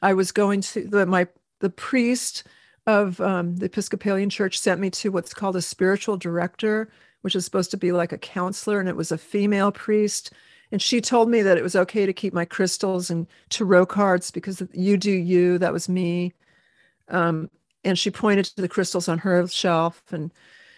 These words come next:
and so I was really confused in the beginning. I was blending New Age with Christianity. It took me a while, you know, going to the Baptist church is what really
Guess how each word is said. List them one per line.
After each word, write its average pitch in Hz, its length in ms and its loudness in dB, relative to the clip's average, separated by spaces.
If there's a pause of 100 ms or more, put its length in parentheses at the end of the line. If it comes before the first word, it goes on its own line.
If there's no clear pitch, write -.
(120)
and 214 120 2
so 277 160 10
I 254 160 10
was 277 140 6
really 339 300 6
confused 262 460 -2
in 247 60 0
the 226 60 4
beginning. 190 420 2
I 185 40 4
was 170 160 0
blending 196 720 2
New 220 200 2
Age 214 260 0
with 208 220 -4
Christianity. 202 920 -2
It 190 120 -4
took 294 240 -2
me 262 300 2 (220)
a 202 80 2
while, 180 600 2 (180)
you 214 160 -2
know, 196 100 2
going 214 240 4
to 208 100 -2
the 190 80 2
Baptist 175 420 -2
church 180 320 -2
is 170 120 -6
what 170 160 -4
really 170 300 0